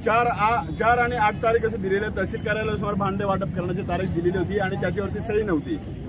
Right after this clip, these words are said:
मग, अं, सर्व लोकांना कळून गेलं, सर्व लोक आहेत ते अक्कलकोटला येऊन रस्त्यावर आंदोलन करून दिलेलं आहे. बरोबर, मग त्या लोकांचं असं म्हणणं आहे मॅडम की जे तुम्ही आज मा-, आम्हाला पत्र दिलेले आहे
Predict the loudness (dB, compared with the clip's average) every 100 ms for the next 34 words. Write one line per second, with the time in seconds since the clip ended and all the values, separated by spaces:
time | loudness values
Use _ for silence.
0 | -10 -8 -6 -2 2 6 8 8 6 2
1 | 0 2 0 -2 -4 -2 -2 -2 -2 -2
2 | 0 0 0 0 0 0 2 2 2 -2
3 | -6 -4 -2 0 2 4 4 4 4 4
4 | 4 0 0 0 -2 -2 -2 2 0 2
5 | 0 2 0 -4 -10 -8 -8 -8 -8 -6
6 | -6 -6 -4 0 2 4 4 2 2 4
7 | 6 6 2 2 2 2 2 2 2 2
8 | 2 0 0 -2 -2 -2 -4 -4 -2 -2
9 | -2 -2 -2 -2 4 6 6 4 4 4
10 | 2 2 2 2 2 0 0 0 4 6
11 | 6 4 0